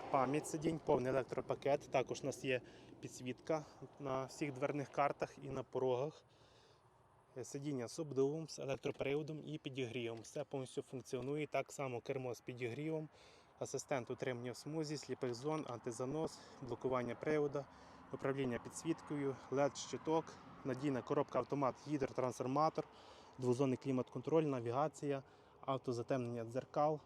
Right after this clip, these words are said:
Також тут у нас де асистент автопаркування, управління партроніками, вибір режиму руху на кермі і на коробці передач. Також вихід на U S B AUX,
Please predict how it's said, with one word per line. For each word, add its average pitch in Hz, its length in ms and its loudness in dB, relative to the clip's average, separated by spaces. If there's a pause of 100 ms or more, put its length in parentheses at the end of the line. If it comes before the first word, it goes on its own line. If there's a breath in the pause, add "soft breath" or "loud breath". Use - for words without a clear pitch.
(140)
Також 127 300 -6 (1040 loud breath)
тут 151 160 -6
у - 20 -2
нас 139 160 0
де 139 240 0 (120)
асистент 131 540 -2
автопаркування, 143 840 0
управління 127 440 -2
партроніками, 139 720 -2
вибір 127 340 2 (480 loud breath)
режиму 127 480 2
руху 135 340 0
на 123 200 2
кермі 127 480 -2
і 123 120 -2
на 117 120 -4
коробці 131 420 -4
передач. 143 580 0 (460 loud breath)
Також 135 340 2
вихід 135 380 -2
на 131 100 0
U 123 420 -2
S 135 160 4
B 127 360 -4
AUX, 139 440 -4